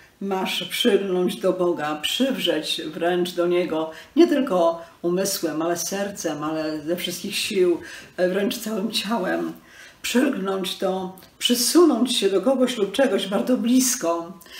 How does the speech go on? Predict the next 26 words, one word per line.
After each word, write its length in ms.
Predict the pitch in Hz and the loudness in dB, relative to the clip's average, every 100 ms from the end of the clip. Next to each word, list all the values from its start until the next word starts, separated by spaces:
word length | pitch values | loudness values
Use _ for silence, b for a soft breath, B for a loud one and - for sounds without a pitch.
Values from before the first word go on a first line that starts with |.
| B - | B -2
przywiązać 800 | - 208 214 240 262 196 - - | 0 2 2 2 2 2 0 -2
się 360 | - 185 185 | 0 2 2
do 120 | 185 185 | 0 -2
kogoś 600 | 196 196 175 180 180 185 | -2 -2 -2 -4 -4 -6
lub 240 | 185 175 | -6 -6
czegoś, 440 | - 180 165 170 | -6 -4 -4 -6
przysuń 460 | - - 320 - 190 | -6 -4 -2 -2 -2
się 140 | - | -4
do 120 | 180 175 | -4 -4
Boga, 280 | 180 170 | -6 -8
zrób 320 | 175 226 247 - B B B B | -6 -4 -4 -6 B B B B
krok 520 | - 247 269 277 - | -2 4 4 4 0
w 60 | - | -2
Jego 200 | 202 214 | 0 0
stronę. 520 | - - 262 202 196 220 | 0 2 2 2 -2 -2
Mówi 100 | 240 | -2
się, 160 | 220 | 0
że 80 | 202 | -2
jak 120 | 214 | -2
zrobimy 340 | 190 208 214 185 | -2 -4 -4 -4
krok 280 | 226 247 | -2 -2
w 40 | 202 | 0
Jego 180 | 214 208 | -2 -2
stronę, 320 | 208 214 208 | -4 -4 -4
On 100 | 180 | -4
zrobi 360 | 202 190 208 | -4 -6 -6